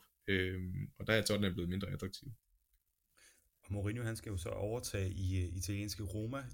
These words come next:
Speaker 2: i næste sæson. Tror du ikke, at, øh, Tottenham, de kommer til at sidde lidt over hjørnet og, og skule til ham og Roma og sige, "Det var altså,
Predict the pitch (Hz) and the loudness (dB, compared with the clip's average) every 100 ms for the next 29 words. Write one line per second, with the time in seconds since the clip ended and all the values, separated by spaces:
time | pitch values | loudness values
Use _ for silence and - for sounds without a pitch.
0 | - 101 101 - 110 98 95 104 113 - | -2 0 -2 -4 -6 -4 -2 -2 -2 -8
1 | - - - - - - 135 131 127 139 | -20 -20 -20 -20 -12 -2 0 2 -2 -4
2 | - 110 101 98 113 117 120 101 101 - | -2 0 0 0 -2 -2 -4 -6 -6 -6
3 | 87 - 117 - 120 123 117 104 110 101 | -6 -6 -4 -2 -4 -4 -4 -2 -2 -2
4 | 101 120 107 92 92 92 - 113 127 139 | -2 -4 -6 -6 -4 -2 -2 -2 -2 -2
5 | 117 101 113 110 104 117 120 98 - 107 | 0 0 -2 -4 -4 -4 -6 -6 -8 -10
6 | 101 101 98 107 95 | -8 -6 -4 -2 -2